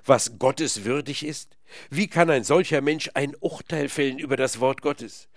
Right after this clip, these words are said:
Wie kann er zu Gericht sitzen über Gott selbst? Seine Beweise sind so gegenstandslos und seine Meinungen und Behauptungen so wertlos, dass man sie ganz getrost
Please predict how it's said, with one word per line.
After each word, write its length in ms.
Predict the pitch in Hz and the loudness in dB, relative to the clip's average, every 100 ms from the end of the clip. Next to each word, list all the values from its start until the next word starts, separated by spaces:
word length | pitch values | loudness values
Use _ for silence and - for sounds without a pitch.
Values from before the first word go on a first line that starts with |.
| - 147 | -18 -4
Wie 140 | 156 | -4
kann 240 | - 165 160 | 2 2 2
er 320 | - 180 196 | 0 2 2
zu 220 | - 185 | 0 0
Gericht 440 | 143 151 175 - - | 0 0 0 -2 -2
sitzen 520 | 156 - - - - - - | -6 -4 -8 -8 -20 -20 -8
über 240 | 214 165 135 | 2 4 4
Gott 220 | 151 - | 0 -2
selbst? 580 | 131 147 170 - - - - - - - - | -2 -2 -2 -8 -16 -18 -20 -20 -20 -20 -8
Seine 300 | - 156 160 | 4 4 6
Beweise 480 | 135 147 190 156 160 | 2 4 4 4 0
sind 240 | 160 156 | -2 -4
so 220 | - 185 | 0 0
gegenstandslos 1120 | 147 170 165 139 - 117 110 - - - - - - - | 0 -4 -4 -6 -6 -4 -6 -10 -14 -18 -20 -20 -16 -2
und 160 | 156 | 2
seine 240 | 156 143 135 | 4 4 4
Meinungen 420 | 131 196 180 143 | 6 6 6 4
und 160 | 135 110 | -2 2
Behauptungen 680 | 120 127 180 - 147 131 | 2 4 0 2 -2 -2
so 340 | 107 165 190 151 | 0 0 0 0
wertlos, 580 | 160 - 107 87 - - - - | -2 -2 -14 -14 -20 -20 -20 2
dass 180 | 165 135 | 2 4
man 140 | 143 | 0
sie 220 | 123 131 - - | 0 -4 -6 0
ganz 380 | - 165 151 - | 4 4 4 -2
getrost 580 | 135 - 110 113 - | -4 -4 -8 -8 -10